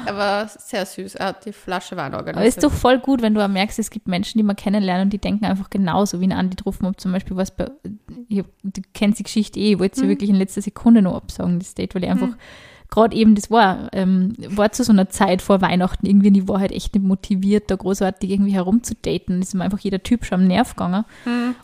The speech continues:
Speaker 2: Und dann hab ich gedacht, ich geh da jetzt hin und ich bin einfach jetzt entspannt und dann ist es halt, bin ich halt jetzt nicht perfekt gestylt und so, ich bin echt von der Arbeit heim, hab schon meine gemütlichen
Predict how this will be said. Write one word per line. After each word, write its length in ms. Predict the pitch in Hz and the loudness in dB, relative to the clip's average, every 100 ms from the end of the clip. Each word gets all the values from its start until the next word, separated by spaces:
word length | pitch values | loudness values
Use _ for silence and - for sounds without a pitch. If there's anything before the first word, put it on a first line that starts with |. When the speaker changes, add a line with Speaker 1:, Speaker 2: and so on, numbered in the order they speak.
| - | 0
Speaker 2:
Und 100 | 226 | 4
dann 80 | 226 | 6
hab 60 | 226 | 4
ich 40 | |
gedacht, 180 | 226 - | 2 -2
ich 80 | - | -2
geh 100 | 202 | 0
da 80 | 240 | 2
jetzt 240 | 233 - | 0 0
hin 160 | 220 240 | 4 6
und 100 | 233 | 4
ich 80 | 220 | 2
bin 120 | 226 | 0
einfach 300 | 214 233 233 | 2 0 0
jetzt 260 | 233 - | -4 -4
entspannt 520 | - 208 - 185 247 220 | -4 -2 -4 0 2 2
und 140 | 208 | 2
dann 140 | 202 202 | 2 0
ist 380 | - - 214 | -2 -6 -4
es 100 | 214 | -2
halt, 300 | 226 208 208 | 0 -2 -2
bin 100 | 220 | 2
ich 80 | 226 | 4
halt 80 | 214 | 2
jetzt 160 | 208 - | 0 0
nicht 200 | 226 - | 0 -2
perfekt 440 | 208 202 196 - | -4 -4 -6 -8
gestylt 400 | 220 - 202 - | -8 -4 -4 0
und 100 | 208 | 0
so, 60 | 214 | 0
ich 60 | |
bin 80 | 202 | -2
echt 160 | 190 - | -4 0
von 120 | 214 | 0
der 100 | - | 2
Arbeit 280 | 190 208 - | 0 -2 -2
heim, 240 | 196 233 | 0 2
hab 120 | 220 | 2
schon 340 | - 202 202 214 | 0 0 2 2
meine 400 | 196 196 196 208 | 0 0 0 -2
gemütlichen 720 | - 208 - 226 - 196 202 | 0 0 0 -8 -4 -2 -4